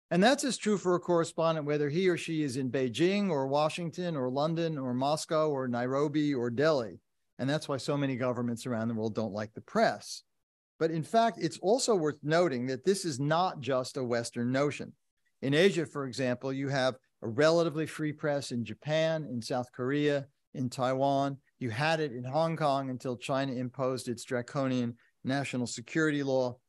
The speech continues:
You even have it in the Philippines, where my old friend and longtime C N N colleague Maria Ressa won the Nobel Peace Prize, uh, for reporting on issues the authorities there didn't want covered. So it's, in my view, not a function of the press being,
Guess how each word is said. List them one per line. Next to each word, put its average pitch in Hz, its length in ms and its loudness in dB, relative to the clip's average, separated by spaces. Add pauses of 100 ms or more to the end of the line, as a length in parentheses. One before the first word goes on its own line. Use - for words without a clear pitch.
(260)
You 147 120 4
even 185 220 6
have 160 220 2
it 147 80 0
in 139 100 -2
the 139 60 -4
Philippines, 143 680 2
where 127 160 -2
my 131 240 0
old 147 300 0
friend 147 340 0
and 131 100 -2
longtime 135 400 -2
C 135 220 -4
N 131 80 -2
N 131 160 -2
colleague 131 320 0
Maria 131 300 -2
Ressa 139 480 0 (480)
won 147 260 2
the 143 60 0
Nobel 143 360 2
Peace 185 320 -2
Prize, 101 460 0 (340)
uh, 123 160 0
for 135 220 -2
reporting 135 560 0
on 139 220 -2
issues 127 420 -4
the 120 140 -2
authorities 120 500 -2
there 117 200 0
didn't 113 300 -2
want 113 320 -4
covered. 98 420 -4 (640)
So 175 200 4
it's, - 240 -2
in 170 120 -2
my 196 240 6
view, 180 160 -2
not 170 400 2
a 147 80 -6
function 143 460 -2
of 127 160 -4
the 120 80 -6
press 135 320 0
being, 120 380 -2